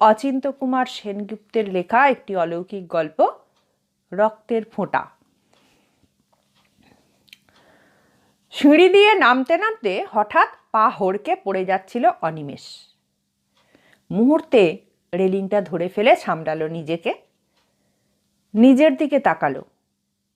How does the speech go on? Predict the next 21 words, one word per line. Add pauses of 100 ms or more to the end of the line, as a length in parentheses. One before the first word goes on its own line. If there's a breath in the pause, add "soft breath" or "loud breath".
(320)
কই, (380)
কিছুই
পড়ে
টড়ে
নেই
তো, (520)
কলার
খোসা, (500)
আমের
চোকলা,
নারকেলের
ছোবড়া, (540)
আহ,
কিছু
নেই
তো। (800)
জলও
তো
নেই
এক
ফোঁটা।